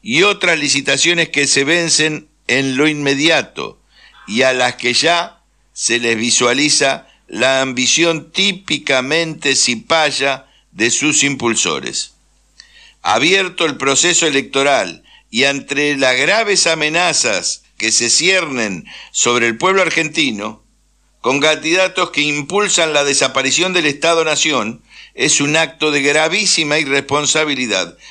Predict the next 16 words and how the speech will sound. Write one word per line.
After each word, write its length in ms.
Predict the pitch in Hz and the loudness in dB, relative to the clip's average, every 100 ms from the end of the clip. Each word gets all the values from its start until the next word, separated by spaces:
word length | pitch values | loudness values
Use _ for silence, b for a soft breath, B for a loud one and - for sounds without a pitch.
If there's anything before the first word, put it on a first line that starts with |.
| B | B
que 80 | - | -2
un 120 | 160 | 0
gobierno 520 | 165 170 185 156 123 120 | 2 2 2 2 -2 -2
nacido 400 | 127 - 170 165 | 0 0 2 2
hace 220 | 160 151 | 0 0
cuatro 340 | 165 - 165 | -4 0 2
años 320 | 143 107 98 | 2 0 -4
por 180 | 98 147 | -2 0
la 100 | 165 | 2
voluntad 520 | 165 170 175 170 202 | 2 0 -2 -2 0
de 80 | 196 | 0
una 220 | 180 165 | -2 -4
corriente 560 | 170 160 175 185 170 170 | 0 0 0 -2 -2 -2
nacional 360 | 156 151 160 165 | -2 -2 -2 -2
y 60 | |
popular 640 | 160 156 165 190 190 - | -2 -4 0 0 -2 -6